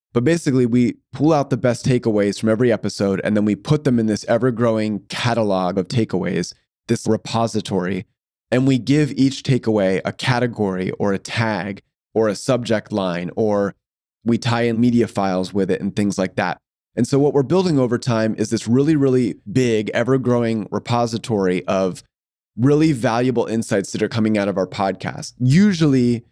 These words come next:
we aim for ten minimum out of each episode.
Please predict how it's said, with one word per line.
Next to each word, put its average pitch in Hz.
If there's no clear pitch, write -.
we 127
aim 123
for 110
ten 123
minimum 117
out 101
of 101
each 110
episode. 113